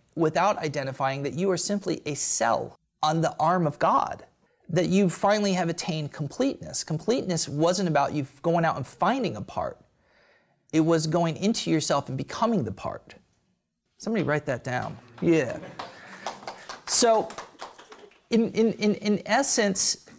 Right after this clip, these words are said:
I would say don't look for it, because everything that you're using to look for it is exactly the wrong tools for the job. By not having any tool, by wanting for nothing.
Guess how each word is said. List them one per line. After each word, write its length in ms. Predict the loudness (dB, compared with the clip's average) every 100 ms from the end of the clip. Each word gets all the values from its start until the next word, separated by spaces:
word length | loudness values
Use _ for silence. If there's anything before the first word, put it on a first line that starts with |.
| -20 -18 -2
I 160 | 2
would 160 | 4 4
say 440 | 2 4 4 2 -4 -2
don't 380 | 2 4 4 0
look 560 | 2 4 4 0 -10 -12
for 580 | -18 -16 2 4 6 4
it, 240 | -2 -4
because 380 | -4 0 0 -2 -4
everything 520 | -2 0 -2 0 2
that 80 | 2
you're 160 | 2
using 340 | 4 2 2 -2
to 120 | -2
look 280 | 0 2 0
for 300 | 0 2 2
it 100 | 0
is 120 | -4
exactly 500 | -4 0 2 2 0
the 160 | -2 -2
wrong 380 | 0 2 0 -4
tools 360 | -6 -2 -2
for 120 | -4
the 80 | -6
job. 420 | -2 -2 -2 -6 -14 _ _ _ _ _ _ _ _ _ _ _ _ -6
By 260 | 0 2
not 520 | 2 0 0 2 2 0
having 340 | 0 0 0
any 140 | -4 -6
tool, 100 | -2
by 140 | 0
wanting 420 | 4 2 2 -2
for 180 | -2 -2
nothing. 680 | 0 2 0 0 -10 -14